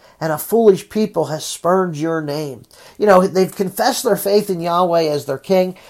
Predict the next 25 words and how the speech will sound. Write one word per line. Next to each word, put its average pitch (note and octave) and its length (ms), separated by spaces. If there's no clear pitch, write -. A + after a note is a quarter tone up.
They've E3 180
recalled G3 720
God's E3+ 400
deliverance F3+ 760
from D3 160
their C3+ 140
enemies. G3 480
They've, C3 220
they've D3 360
recalled E3+ 640
God's C#3+ 300
mercies F3 540
in C#3+ 120
creation. F#3 840
And, F3+ 580
and E3 120
now, A3+ 540
you G#3+ 180
know, E3+ 180
"Lord, G3+ 600
you're G3+ 220
being G#3 280
faced B3 440
with G#3 200
blasphemers. A#3 1300